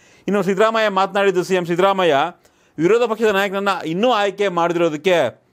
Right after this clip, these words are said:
ಬಿ ಜೆ ಪಿಯಲ್ಲಿ ಗುಂಪುಗಾರಿಕೆ, ಗೊಂದಲ ಇರೋದು ಅನ್ನೋದು ಗೊತ್ತಾಗುತ್ತೆ. ಅದೊಂದು ಬಿ ಜೆ ಪಿ ಅತ್ಯಂತ ಅಶಿಸ್ತಿನ ರಾಜಕೀಯ ಪಕ್ಷ ಅಂತ ಸಿದ್ದರಾಮಯ್ಯನವರು ಕಿಡಿಕಾರಿದ್ದಾರೆ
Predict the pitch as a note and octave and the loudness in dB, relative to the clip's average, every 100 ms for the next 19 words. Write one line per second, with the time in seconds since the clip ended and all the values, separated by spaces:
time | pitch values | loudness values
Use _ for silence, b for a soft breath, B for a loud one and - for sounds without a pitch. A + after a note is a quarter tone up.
0 | - B2 A3 A#3+ A3 F3+ F#3+ E3 D#3+ F3 | -14 -4 -2 0 0 0 -2 -2 -2 0
1 | F3 E3+ D#3 E3+ D#3 C#3+ D#3 F3 E3+ D3+ | 2 2 0 -2 -4 -4 -2 0 0 2
2 | D3+ D3+ C#3+ C3 A#2+ _ _ A2 C#3 C#3+ | 0 0 2 0 -2 _ _ -4 -2 0
3 | F3 D3 E3 F#3+ _ - G#3 A#3+ G3+ E3 | 0 0 -4 -6 _ -4 0 2 2 2
4 | C#3 C#3 G#3 G#3 G3+ F3+ E3+ A3 G3 G3+ | 0 -4 -2 -2 0 -2 0 -2 0 0
5 | D3 - b b b E3+ E3+ C#4+ - A#3+ | 0 -4 b b b -2 0 -4 -2 -2
6 | G#3+ F#3 D#3+ E3+ E3+ E3 E3+ - E3+ - | 0 0 0 -2 -4 -4 -4 -2 -6 -2
7 | F#3 D#3 E3 D#3 C3+ D#3 D3 B2+ D#3 - | -2 0 -4 -4 -2 0 0 -4 -6 -6
8 | B2 B2 C3 B2+ B2+ G2+ A#2 A#2 D3+ | -6 -2 0 0 -2 0 0 2 -2